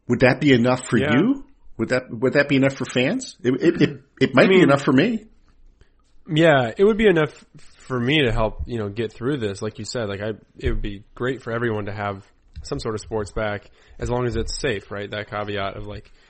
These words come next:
Speaker 1: Mm-hmm.
Speaker 2: can we do this in a manner that's, that's responsible and, and we, <clears throat> we have contingencies in, in case someone gets sick and that type of thing. I don't, from the league perspective, I don't know if they would really bite, 'cause as much as they'd want to do that, I think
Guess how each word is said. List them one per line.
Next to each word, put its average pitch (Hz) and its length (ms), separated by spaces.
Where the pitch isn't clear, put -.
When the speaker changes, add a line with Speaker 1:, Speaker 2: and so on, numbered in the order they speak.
Speaker 1:
Mm-hmm. 120 280
Speaker 2:
can 131 140
we 123 60
do 117 140
this 104 180
in 107 120
a - 20
manner 104 320
that's, 98 240
that's - 240
responsible 101 640
and, 98 140
and 151 140
we, 127 220
<clears throat> 160 240
we 117 80
have 110 100
contingencies 107 540
in, 104 100
in 110 60
case 107 240
someone 104 180
gets 101 180
sick 123 220
and 110 100
that 98 120
type 101 160
of 101 80
thing. 117 240
I 180 540
don't, 185 440
from 170 160
the 143 80
league 143 280
perspective, 127 400
I 107 80
don't 123 160
know 113 420
if 123 160
they 120 100
would 113 120
really 110 180
bite, 110 340
'cause 104 140
as 101 100
much 117 240
as 110 120
they'd 107 180
want 104 260
to 107 80
do 120 220
that, 110 240
I 110 80
think 131 300